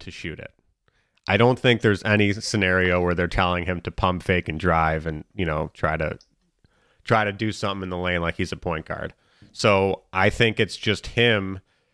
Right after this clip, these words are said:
not being confident in his shot for whatever reason, or just thinking he can do something that he can't because he's playing against Eastern Illinois. The other big thing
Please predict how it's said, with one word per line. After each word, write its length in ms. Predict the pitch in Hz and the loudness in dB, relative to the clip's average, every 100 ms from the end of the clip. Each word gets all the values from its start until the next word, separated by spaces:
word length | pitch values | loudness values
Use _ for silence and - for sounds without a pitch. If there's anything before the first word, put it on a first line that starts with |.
| _ _ _ _ | _ _ _ _
not 360 | - 92 92 - | -2 2 2 2
being 240 | 101 95 | 2 2
confident 560 | 90 98 92 - 92 87 | 0 0 0 -2 -4 -2
in 60 | 85 | -4
his 120 | 82 | -4
shot 400 | - 87 90 - | 0 2 2 -2
for 140 | 92 | -6
whatever 340 | 82 80 82 78 | -2 0 0 -2
reason, 480 | 82 87 78 73 78 | 0 0 -2 -6 -2
or 200 | 95 87 | 0 2
just 300 | 85 85 - | 0 -4 -2
thinking 560 | 92 87 87 82 80 - _ _ _ | -2 -2 -4 -4 -6 -12 _ _ _
he 200 | - 95 | 0 0
can 180 | - 87 | 2 -2
do 160 | 90 | 0
something 480 | 87 - 85 - 90 | 0 0 -2 -2 -2
that 160 | 87 82 | 0 0
he 240 | 85 82 - | 0 -2 -6
can't 480 | - 95 92 101 - | -2 0 2 0 -4
because 300 | 95 90 82 | -4 -2 -4
he's 120 | 82 | -6
playing 300 | - 87 85 | -2 -2 0
against 280 | 82 80 - | -2 -4 -6
Eastern 300 | 82 - 80 | -8 -6 -6
Illinois. 520 | 80 80 90 - - _ _ _ _ _ _ _ | -4 -4 -6 -6 -10 _ _ _ _ _ _ _
The 100 | - | 2
other 200 | 120 180 | 4 4
big 260 | 143 120 107 | 4 4 2
thing 340 | - 104 101 | 2 2 2